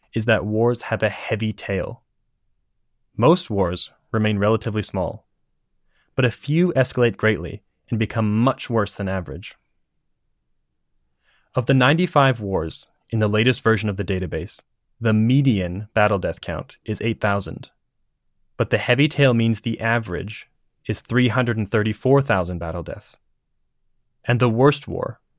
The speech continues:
World War Two, had almost seventeen million battle deaths. The number of battle deaths is only one way to measure the badness of wars.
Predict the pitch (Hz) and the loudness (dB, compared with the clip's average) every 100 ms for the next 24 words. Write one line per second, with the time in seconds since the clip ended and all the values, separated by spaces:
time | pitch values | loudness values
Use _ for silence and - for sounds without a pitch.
0 | _ 110 123 120 117 - 107 90 95 _ | _ 0 2 4 2 2 -2 -2 -6 _
1 | _ _ _ 123 98 107 104 - 120 113 | _ _ _ 2 2 2 0 -2 -2 0
2 | 113 - 110 104 98 104 98 90 82 82 | 0 0 2 2 0 0 -2 -4 -4 -4
3 | 82 85 82 - - - _ _ _ _ | -4 -4 -8 -12 -18 -18 _ _ _ _
4 | _ _ _ _ _ _ _ _ _ _ | _ _ _ _ _ _ _ _ _ _
5 | _ _ _ 127 151 185 170 117 123 110 | _ _ _ 4 6 6 4 4 4 2
6 | 87 87 - - _ _ - 131 151 160 | -2 -6 -10 -16 _ _ -4 0 4 4
7 | 139 143 147 131 - 113 117 104 90 101 | 4 4 4 2 2 2 2 0 -2 0
8 | 98 98 - 98 98 98 - - | 0 0 -4 -4 -2 -2 -2 -10